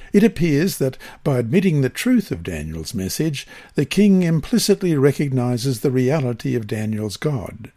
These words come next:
Interestingly, Daniel now accepts the gifts he has refused before, probably because such gifts can no longer influence his interpretation.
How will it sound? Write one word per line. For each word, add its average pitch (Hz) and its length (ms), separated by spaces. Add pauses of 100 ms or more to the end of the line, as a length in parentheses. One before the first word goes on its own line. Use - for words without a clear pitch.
(520)
Interestingly, 139 880 (500)
Daniel 170 540
now 131 360
accepts - 540
the 131 100
gifts 143 440
he 120 140
has 117 180
refused 110 520
before, 107 540 (320)
probably 156 460
because 135 340
such - 380
gifts - 320
can 151 180
no 135 160
longer 113 480
influence 110 540
his 92 220
interpretation. 101 1000